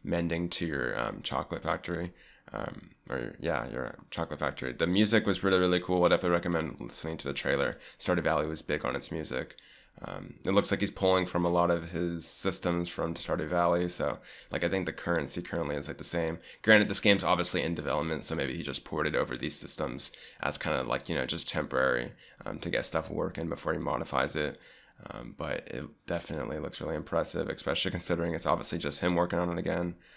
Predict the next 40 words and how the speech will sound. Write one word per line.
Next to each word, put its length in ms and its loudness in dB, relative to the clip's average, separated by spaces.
Um, 380 -8
definitely 280 6
go 180 4
watch 320 2
the 60 -4
trailer. 500 2
Um, 340 -6
it 140 6
is 200 8
just 220 4
obviously 380 4
him 180 4
working 220 4
on 160 6
it, 100 2
so 160 2
it's 80 -2
gonna 160 0
be 140 2
a 20 2
few 200 -2
years 300 -2
probably 460 -2
before 240 -6
we 100 -4
see 200 -2
it. 180 -2
Um, 140 -6
he 120 -2
reiterates 540 0
that, 200 2
like, 140 -2
in 80 -4
the 60 -2
description 400 -6
of 80 -6
the 40 -10
video, 380 -6
but 420 -10
yeah. 340 -2